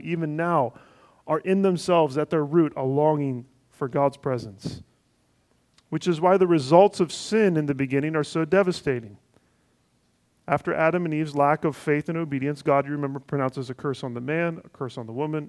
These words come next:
and a curse on the serpent. And then we read this in Genesis three twenty-three through twenty-four. "Therefore the Lord God sent him out from the Garden of Eden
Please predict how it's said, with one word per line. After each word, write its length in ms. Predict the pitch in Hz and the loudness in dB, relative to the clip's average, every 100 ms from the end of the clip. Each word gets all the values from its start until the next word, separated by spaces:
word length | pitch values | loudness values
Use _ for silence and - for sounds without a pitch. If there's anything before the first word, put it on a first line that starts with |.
| - | -10
and 140 | 135 | -10
a 20 | |
curse 300 | 123 151 139 | -8 -6 -6
on 80 | 143 | -8
the 80 | 117 | -10
serpent. 480 | - 160 156 147 - | -6 -4 -4 -6 -6
And 160 | 156 131 | -6 -2
then 160 | 165 175 | 0 0
we 100 | 185 | -2
read 300 | 151 156 135 | 0 0 2
this 280 | 139 139 | 2 0
in 140 | 139 127 | -8 -6
Genesis 540 | 131 135 135 151 139 | -4 -4 -4 -8 -10
three 440 | - 127 123 127 139 - - _ _ - | -14 -10 -8 -8 -10 -18 -20 _ _ -12
twenty-three 520 | - 131 127 - 127 | -2 -2 -2 -4 -6
through 160 | - 127 | -6 -8
twenty-four. 540 | 147 139 127 156 120 - - | -4 -4 0 2 2 0 -10
"Therefore 400 | - 180 190 202 | 4 6 8 8
the 140 | 185 160 | 8 8
Lord 320 | 160 185 175 | 8 6 10
God 320 | 156 156 147 - - | 12 12 12 4 -20
sent 480 | - - 202 214 214 | -18 -2 2 2 4
him 260 | 196 196 - - | 2 2 0 2
out 400 | 190 214 - - | 4 4 0 -8
from 340 | - 190 214 | 2 2 2
the 80 | 220 | 2
Garden 400 | 160 151 156 160 | 6 6 6 2
of 140 | 131 | -2
Eden 320 | 123 123 117 | -4 -6 -10